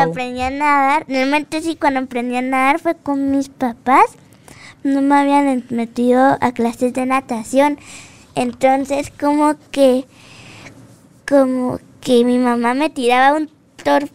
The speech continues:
Speaker 2: pero que eran unos pececitos así que tenían números, entonces me los tiraban y yo los andaba agarrando y pedía que me los tiraran, pedía que me los tiraran, pedía que me los tiraran.
Speaker 1: O sea, te gusta mucho
Speaker 2: Sí.
Speaker 1: nadar.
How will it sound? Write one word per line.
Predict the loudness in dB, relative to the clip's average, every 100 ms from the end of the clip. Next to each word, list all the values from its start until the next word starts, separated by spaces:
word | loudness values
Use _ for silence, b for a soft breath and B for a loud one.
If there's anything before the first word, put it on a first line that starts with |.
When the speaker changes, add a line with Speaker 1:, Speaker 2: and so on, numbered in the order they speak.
| _ 0
Speaker 2:
pero | 4 6 4
que | 4 2
eran | 2 2
unos | 0 0
pececitos | 0 0 0 -4 -8 -2 0
así | 0 -2 -4
que | -4
tenían | 0 2 2 2 2
números, | 2 2 2 0 0
entonces | -2 0 2 2 -4 B B
me | -4
los | -4 -2
tiraban | 0 2 4 0 -2
y | -2 2
yo | 4
los | 4 2
andaba | -4 0 2 2
agarrando | 2 0 0 2 0
y | 0 -4
pedía | 0 2 2
que | 0
me | -4
los | -4
tiraran, | 0 0 0 -4
pedía | -4 -2 0
que | 0
me | -2
los | 0
tiraran, | -2 -4 -4
pedía | 0 2 2
que | 0
me | -2 -4
los | -6
tiraran. | -6 -4 -2 -4 -12 -12
Speaker 1:
O | -4
sea, | -2
te | 0 2
gusta | 0 0 -2
mucho | 0 2 0
Speaker 2:
Sí. | 0
Speaker 1:
nadar. | 2 4 2